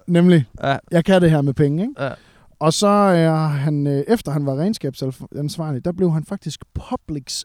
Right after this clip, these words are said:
Speaker 1: Affairs Student i Landbrug og Fødevare.
Speaker 2: Okay.
Speaker 1: Ja,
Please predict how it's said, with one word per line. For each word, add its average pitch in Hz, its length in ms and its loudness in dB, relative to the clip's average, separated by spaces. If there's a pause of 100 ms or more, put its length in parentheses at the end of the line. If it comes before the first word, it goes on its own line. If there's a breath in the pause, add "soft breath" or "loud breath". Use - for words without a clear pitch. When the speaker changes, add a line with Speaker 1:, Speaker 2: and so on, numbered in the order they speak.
Speaker 1:
Affairs 185 580 -8
Student - 720 -8 (320)
i 156 120 -2
Landbrug 147 580 -4
og - 80 -12
Fødevare. 185 500 -2 (640)
Speaker 2:
Okay. 160 600 -10
Speaker 1:
Ja, 160 380 -6